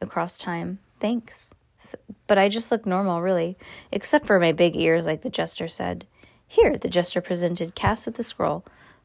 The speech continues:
"What, what's this?" asked Cass, unrolling the scroll to reveal a piece of blank parchment. "I was going to write my letter of resignation to the king on it, but I never got the chance. You may have it."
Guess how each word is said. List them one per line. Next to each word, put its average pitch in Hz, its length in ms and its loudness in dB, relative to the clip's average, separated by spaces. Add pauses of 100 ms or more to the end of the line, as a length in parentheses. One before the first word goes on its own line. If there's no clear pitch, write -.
"What, - 220 4 (220)
what's 269 280 0
this?" 302 260 2
asked 185 260 0
Cass, 208 400 0
unrolling 180 440 2
the 180 60 -2
scroll 190 380 0
to 185 140 -2
reveal 180 340 4
a 170 60 4
piece 202 340 -4
of 165 240 -2
blank 175 320 0
parchment. - 480 -6 (440)
"I 233 100 6
was 226 100 6
going 240 200 4
to 285 100 6
write 185 180 8
my 180 140 4
letter 196 280 6
of 175 120 2
resignation 190 720 0
to 185 100 -6
the 165 100 -4
king 381 280 -4
on 156 160 2
it, 214 140 -4 (260)
but 247 100 6
I 254 60 6
never 269 240 4
got 302 160 2
the 294 80 0
chance. 339 480 -2
You 262 120 2
may 311 120 6
have 330 240 2
it." - 180 2